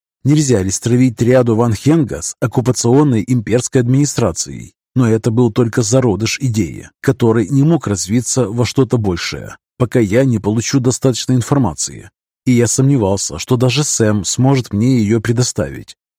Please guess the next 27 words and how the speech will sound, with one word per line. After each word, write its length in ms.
Признаюсь 480
честно, 580
я 220
все 220
еще 280
не 120
сожалел, 640
что 280
ввязался 600
в 60
эту 260
драку, 500
но 120
теперь, 440
когда 320
адреналин 440
схлынул, 680
а 100
мои 180
надежды 480
на 120
обретение 540
могущественного 840
союзника 640
обратились 580
в 100
прах, 380